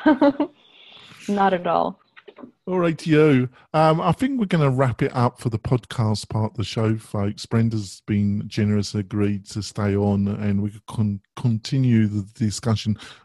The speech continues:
Speaker 2: which you'll be able to see on the W P Tonic website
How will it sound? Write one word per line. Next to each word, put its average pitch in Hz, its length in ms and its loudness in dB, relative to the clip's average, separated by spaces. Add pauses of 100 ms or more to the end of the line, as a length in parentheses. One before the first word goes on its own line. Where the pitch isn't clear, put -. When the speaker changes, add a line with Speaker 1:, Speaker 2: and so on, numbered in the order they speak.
Speaker 2:
which 135 180 -2
you'll 143 100 6
be 147 160 4
able 143 160 2
to 127 120 -2
see 123 240 2
on 117 120 4
the 117 80 2
W 110 360 -2
P 110 240 -2
Tonic 107 380 0
website 110 680 -2